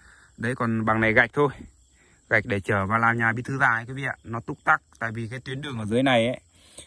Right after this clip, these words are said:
thì mình cũng chia sẻ lên kênh Nhung Nhà Quê cũng như là kênh của anh Sa Trường Giang thôi.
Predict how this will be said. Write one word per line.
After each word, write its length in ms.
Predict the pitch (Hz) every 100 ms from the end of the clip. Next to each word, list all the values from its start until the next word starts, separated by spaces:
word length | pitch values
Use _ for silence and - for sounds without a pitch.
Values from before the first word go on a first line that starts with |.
| _ -
thì 100 | 110
mình 120 | 110
cũng 180 | 131 139
chia 160 | 139
sẻ 280 | - 120 104
lên 160 | 117 120
kênh 260 | 135 131
Nhung 140 | 135 131
Nhà 120 | 113
Quê 300 | - 135 131
cũng 180 | 135 143
như 60 |
là 120 | 131
kênh 300 | 110 135 131
của 140 | 123 104
anh 200 | 123 120
Sa 300 | - 143 139
Trường 200 | 127 113
Giang 260 | 143 139
thôi. 180 | 135 120